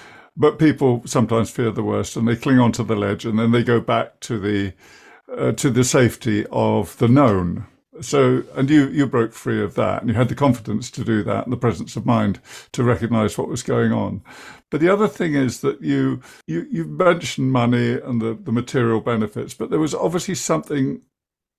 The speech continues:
almost spiritual, and I don't mean this in the religious sense, but in the sense of inner development and being who you are,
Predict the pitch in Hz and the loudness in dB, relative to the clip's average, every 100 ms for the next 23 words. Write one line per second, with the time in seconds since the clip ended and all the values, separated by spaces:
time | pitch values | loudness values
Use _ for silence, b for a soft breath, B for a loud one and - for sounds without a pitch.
0 | _ - 143 143 131 - 165 170 170 - | _ -2 0 2 0 0 2 2 2 -2
1 | 123 113 127 160 156 139 131 123 135 127 | -2 2 2 2 0 0 0 -2 -2 -2
2 | 123 127 - 107 - 113 - - - 127 | 0 0 -2 -8 -6 -8 -6 -4 0 2
3 | 120 127 123 135 - - _ - 143 135 | 2 2 0 -2 -6 -12 _ 0 2 4
4 | 123 135 120 127 123 - 104 110 131 120 | 2 2 0 0 0 -6 -10 -8 -2 -2
5 | 113 139 131 123 110 131 120 120 123 113 | 0 2 4 4 4 4 2 2 0 0
6 | 101 101 | -2 -6